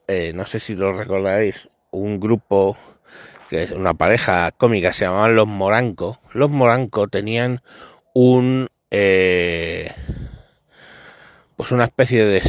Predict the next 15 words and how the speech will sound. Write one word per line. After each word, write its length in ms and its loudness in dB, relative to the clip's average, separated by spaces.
de 260 -4
show, 400 2
¿no? 220 -8
Que 280 0
hacían 340 -2
muchas 380 2
veces, 480 -2
que 220 4
era 260 0
una 280 2
familia 720 0
sevillana 840 2
en 180 -8
la 100 2
playa. 460 -2